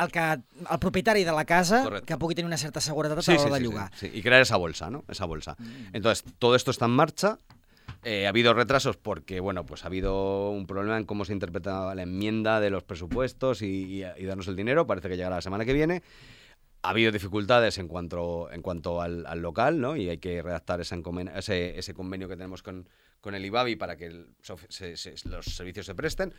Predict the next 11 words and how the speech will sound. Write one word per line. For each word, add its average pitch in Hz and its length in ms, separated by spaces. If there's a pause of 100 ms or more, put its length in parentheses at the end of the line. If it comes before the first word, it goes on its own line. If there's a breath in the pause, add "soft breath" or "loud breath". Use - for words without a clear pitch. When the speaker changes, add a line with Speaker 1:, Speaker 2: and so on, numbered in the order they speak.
Speaker 2:
Los 104 160
servicios 131 260
que 160 80
se 156 60
prestarán 143 380
es 90 200 (160)
toda 175 280
la 165 80
información, 95 460
pero 90 140
además 101 320